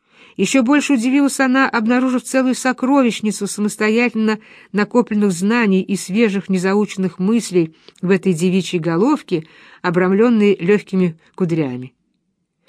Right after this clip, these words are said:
Вкусы, понимание прекрасного совпадали у обеих. Книги,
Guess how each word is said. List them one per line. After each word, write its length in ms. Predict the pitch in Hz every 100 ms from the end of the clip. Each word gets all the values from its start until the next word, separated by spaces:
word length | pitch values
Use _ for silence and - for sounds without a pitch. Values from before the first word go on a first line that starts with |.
| _ _
Вкусы, 720 | - - 330 339 269 214 - -
понимание 500 | - 208 226 254 240
прекрасного 720 | - 196 233 269 302 - 180 160
совпадали 640 | 190 - 202 220 262 254
у 60 | 220
обеих. 600 | 240 175 151 131 - _ _ _ _ _ _ _ _
Книги, 640 | - 226 285 349 247 185